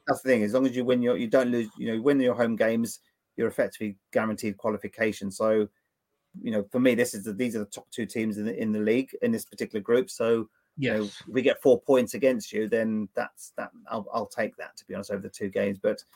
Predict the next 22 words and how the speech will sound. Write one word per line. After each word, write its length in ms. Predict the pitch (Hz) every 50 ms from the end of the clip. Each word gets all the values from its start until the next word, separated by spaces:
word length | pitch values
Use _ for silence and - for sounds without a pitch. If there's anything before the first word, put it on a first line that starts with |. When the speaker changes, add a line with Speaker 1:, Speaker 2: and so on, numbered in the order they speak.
| _ _ _ _ _ _ _
Speaker 1:
I 120 | - 120
s-, 180 | 127 127 - - -
you 100 | - 131
know, 100 | 120 117
don't 160 | 117 147 143
be 80 | 147 139
surprised 460 | - - - - 139 135 131 120 -
that, 160 | 139 135 -
you 100 | - 127
know, 80 | 127 127
you 160 | 127 131 135
win, 240 | 131 151 143 - 135
you 100 | 135 131
come 180 | - 131 135
out 200 | 131 - - - -
victorious 540 | - 127 - - - 156 139 117 104 98 -
tomorrow, 260 | - - 107 110 113 113
'cause 80 | 110
I 80 | 120 120
just 140 | 110 104 104
worry 260 | 117 113 113 113 107
that 160 | 104 107 104